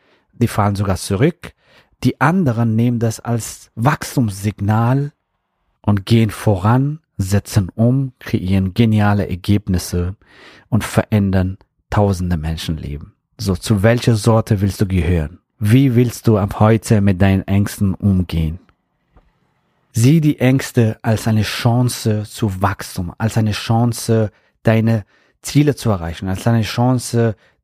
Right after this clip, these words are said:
dich weiterzuentwickeln und neue Dinge zu lernen, neue Fähigkeiten, neues Verhalten, vielleicht neue Umgebung, neue Glaubenssätze und somit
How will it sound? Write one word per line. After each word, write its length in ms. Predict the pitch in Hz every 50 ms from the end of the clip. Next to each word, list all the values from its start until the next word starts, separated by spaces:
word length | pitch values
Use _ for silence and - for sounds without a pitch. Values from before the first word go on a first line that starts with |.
| -
dich 280 | 127 117 - - 107 104
weiterzuentwickeln 1160 | 113 104 135 147 - 143 - - - 117 - 117 107 92 98 98 - - 110 110 110 117 113 - _ _ - - - - _ _ _ -
und 420 | - 113 113 110 101 - - - _ _ _ _ _ _ _ _
neue 300 | - 113 123 127 123 120
Dinge 380 | 107 104 104 135 156 170 147 123
zu 180 | - - - 117
lernen, 340 | 104 101 95 92 92 90
neue 220 | 92 104 110 113 110
Fähigkeiten, 600 | - - - 139 139 135 - - - 101 95 98
neues 220 | 101 110 110 - -
Verhalten, 440 | - 107 101 120 143 151 - 95
vielleicht 240 | - 117 120 113 -
neue 240 | 135 135 143 143 127
Umgebung, 600 | 135 127 117 113 - 147 160 165 139 113 98 92
neue 300 | 98 110 131 143 160 151
Glaubenssätze 1080 | - 175 143 143 147 208 214 190 190 170 139 110 98 104 98 - - - 120 120 123 123 _ _ - - - _ _ -
und 180 | - 123 123
somit 600 | 110 113 117 113 113 113 113 104 - - - -